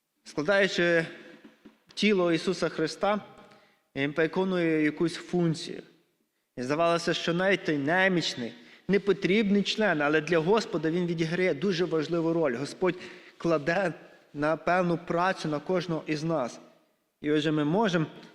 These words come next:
і маючи сили, ми можемо використовувати це, ці таланти, які Господь дарує в нашому житті.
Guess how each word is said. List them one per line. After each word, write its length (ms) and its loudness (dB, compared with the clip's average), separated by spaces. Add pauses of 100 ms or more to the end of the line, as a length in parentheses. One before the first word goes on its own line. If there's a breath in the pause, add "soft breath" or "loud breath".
і 80 -6
маючи 420 0
сили, 400 0 (380)
ми 100 -6
можемо 420 -2
використовувати 960 -2
це, 320 -2 (360 loud breath)
ці 120 -6
таланти, 560 0
які 200 -4
Господь 400 -2
дарує 440 -2
в 20 -2
нашому 440 -6
житті. 380 -6